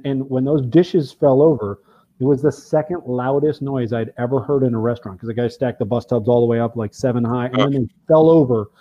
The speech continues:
when he started pushing them through the dining room. And, uh, it was louder when the ceiling fell at Maribel. But that was the second loudest noise I've ever heard. And I thought, "Oh, it just, it makes my skin crawl." That's why I bus tables, 'cause I can't stand to watch them be unbussed.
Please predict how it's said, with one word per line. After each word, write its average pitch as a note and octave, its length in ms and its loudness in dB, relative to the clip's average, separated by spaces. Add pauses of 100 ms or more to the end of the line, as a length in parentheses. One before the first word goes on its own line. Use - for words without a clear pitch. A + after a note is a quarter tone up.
(160)
when C3+ 120 -4
he B2+ 60 0
started A#2+ 340 -4
pushing D3 380 -2
them A2+ 160 -6
through B2+ 140 -6
the A#2 80 -4
dining A#2 400 -4
room. D3 260 -2 (460)
And, B2+ 260 0
uh, A2 120 -2
it A#2 60 -4
was A#2+ 140 -2
louder C#3+ 320 6
when A#2+ 160 0
the A#2 80 -2
ceiling B2+ 360 0
fell A#2 200 -6
at A2+ 80 -10
Maribel. A2 400 -4 (240)
But B2 120 -6
that D#3 100 6
was E3 140 4
the E3 120 4
second E3 500 -2
loudest C3 520 0
noise B2 320 -2
I've A2+ 180 -8
ever A2+ 180 -8
heard. A#2 280 -4
And A2+ 100 -10
I - 80 -12
thought, A2+ 240 -8 (560)
"Oh, C3 200 0
it B2 60 -10
just, C#3 240 -2
it C3 160 -2
makes C3 220 -2
my B2+ 100 -4
skin B2+ 300 -4
crawl." G2+ 220 -8
That's D3+ 220 2
why B2+ 160 2
I - 20 2
bus A2+ 240 -6
tables, A#2 320 -6
'cause A2+ 160 -10
I A2 40 -6
can't A#2+ 220 -8
stand A2+ 240 -10
to G#2 60 -12
watch G#2+ 240 -8
them G#2 240 -12
be A#2 100 -8
unbussed. G#2 460 -12